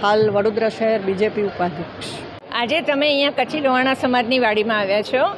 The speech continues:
Speaker 2: અહીંયા આગળ કચ્છી બહેનોનું એક બહુ જ સરસ ગ્રુપ છે, અ,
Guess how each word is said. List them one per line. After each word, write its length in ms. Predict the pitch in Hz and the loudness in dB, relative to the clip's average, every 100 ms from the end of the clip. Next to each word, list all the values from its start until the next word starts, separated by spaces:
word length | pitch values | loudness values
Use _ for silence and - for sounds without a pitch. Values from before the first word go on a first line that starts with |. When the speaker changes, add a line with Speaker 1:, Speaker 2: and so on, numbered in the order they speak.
| - - - - - | -10 -16 -14 -14 -4
Speaker 2:
અહીંયા 280 | 233 247 277 | 0 2 2
આગળ 400 | 285 269 294 294 | 2 2 2 2
કચ્છી 340 | 269 233 - 311 | 0 -4 -2 -2
બહેનોનું 1400 | 262 220 240 302 240 165 - - - - - 233 269 262 | 2 4 4 4 2 -2 -8 -16 -16 -14 -8 -2 2 2
એક 140 | 277 277 | 2 2
બહુ 200 | 240 294 | 2 4
જ 40 | - - | 2 -2
સરસ 340 | 262 302 285 | 2 2 0
ગ્રુપ 280 | 226 294 349 | 0 0 0
છે, 440 | - 320 254 370 381 - - - | -2 0 2 0 -2 -16 -18 -10
અ, 380 | 208 208 208 311 | -4 0 2 0